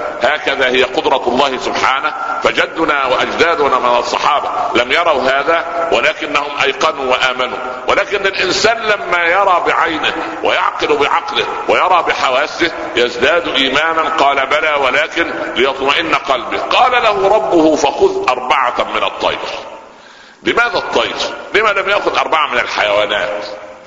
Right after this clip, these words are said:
أربعة من أي كائنات؟ قضية، قضية إحياء وإماتة. ليه؟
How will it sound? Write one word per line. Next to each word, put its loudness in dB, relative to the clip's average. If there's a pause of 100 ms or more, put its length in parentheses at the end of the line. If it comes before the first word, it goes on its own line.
أربعة 2
من -6
أي 0
كائنات؟ -2 (380)
قضية، 2
قضية 0 (100)
إحياء 0
وإماتة. 0 (600)
ليه؟ 0